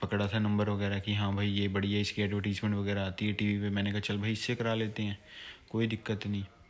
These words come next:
ये सीन हो गया ब्रो। कुछ नहीं, आज तुम्हारा भाई वेला था, आज भी भाई घर पे रहा तुम्हारा भाई, बिल्कुल वेला,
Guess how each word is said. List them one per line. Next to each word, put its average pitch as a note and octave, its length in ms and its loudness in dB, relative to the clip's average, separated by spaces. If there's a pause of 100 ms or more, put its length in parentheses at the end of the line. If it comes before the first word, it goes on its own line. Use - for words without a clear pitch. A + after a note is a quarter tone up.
(120)
ये G#2+ 180 0
सीन G#2 240 0
हो F#2 100 0
गया F#2 200 -2
ब्रो। G#2+ 240 -4 (320)
कुछ A2 220 0
नहीं, B2+ 160 4 (560)
आज A#2 200 2
तुम्हारा A2+ 240 4
भाई G#2 180 4
वेला G#2 340 2
था, A2+ 180 2
आज G#2+ 100 2
भी A2 120 0
भाई G2+ 200 2
घर G2 200 2
पे A2+ 160 2
रहा A2 140 2
तुम्हारा G#2+ 320 2
भाई, G#2 180 0
बिल्कुल G#2 440 0
वेला, G2+ 400 2